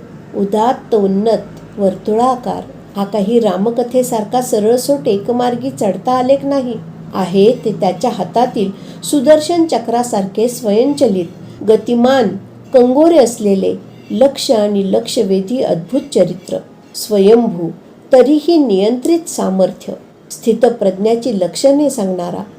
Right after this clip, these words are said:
"संभवामी युगे युगे" असा आश्वासक कृष्ण. आपल्या श्वासातून न भिनला तरच नवल. जन्मतःच आपल्या बाळमुठीत दूध न वाळल्या ओठात विराट बळ घेऊन आलेला बाळकृष्ण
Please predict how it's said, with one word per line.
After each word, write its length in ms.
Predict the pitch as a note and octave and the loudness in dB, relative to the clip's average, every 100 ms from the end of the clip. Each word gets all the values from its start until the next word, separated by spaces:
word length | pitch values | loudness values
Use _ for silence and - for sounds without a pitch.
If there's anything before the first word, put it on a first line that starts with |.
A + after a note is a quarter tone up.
| - - | -20 -14
"संभवामी 840 | - D4+ D#4+ D4+ B3+ B3+ C#4+ D4+ | 2 4 4 2 2 2 2 2
युगे 400 | C4 G#3 G#3 D4 | 0 -2 0 2
युगे" 400 | D4 A3+ A3+ G3 - - - | 0 2 2 2 -4 -20 -10
असा 200 | G#3+ B3+ | 0 2
आश्वासक 600 | G#3 F#3+ A3 A#3 A#3+ E4 - | 2 -2 0 -2 0 -4 -6
कृष्ण. 340 | - F3+ - F#3+ - - - - | -10 -10 -6 -8 -8 -18 -20 -12
आपल्या 280 | G3 G3 G3+ G3 | -10 -4 -4 -4
श्वासातून 680 | - G3 F#3+ - - A3 | -6 -6 -2 -4 -2 -2
न 240 | G3+ G3 A#3 A3+ | 0 2 2 0
भिनला 480 | G#3+ G#3 G#3 A3 | -2 0 -2 -2
तरच 520 | C4+ - G3+ G#3 B3+ - | -4 -4 -2 -2 -2 -2
नवल. 300 | - F3 - - - - A3+ | -2 -4 -8 -14 -20 -18 2
जन्मतःच 720 | D4+ D4+ F4+ F#4 F4 F#4+ F#4+ | 4 6 4 2 2 0 -2
आपल्या 420 | - G3+ - A#3+ | -4 -4 0 2
बाळमुठीत 640 | G#3+ G#3 G#3+ C4+ C4+ C#4 D4 | 2 2 2 2 0 0 -2
दूध 520 | G#3+ G3+ B3+ B3 A3+ | -2 -2 -2 0 0
न 0 | |
वाळल्या 720 | A#3 C#4+ C#4+ B3 G#3+ A3+ A#3 C#4+ - - - - | 2 2 2 2 2 2 0 -2 -12 -20 -4 4
ओठात 420 | A#3 A#3 D#4 G3+ - - - - | 4 4 0 0 -2 -20 -20 -4
विराट 480 | A#3+ C#4+ D4+ E4+ D#4+ | 0 2 4 2 -2
बळ 340 | A#3 A#3+ C4+ | 2 4 4
घेऊन 460 | A#3+ A#3+ A#3 B3+ C4+ | 2 0 0 0 -2
आलेला 400 | G#3 G#3+ A3 A#3+ | -2 -2 -2 -2
बाळकृष्ण 800 | G#3+ G3+ G#3 A#3 - A#3 B3+ | -2 -2 -4 -12 -6 -2 0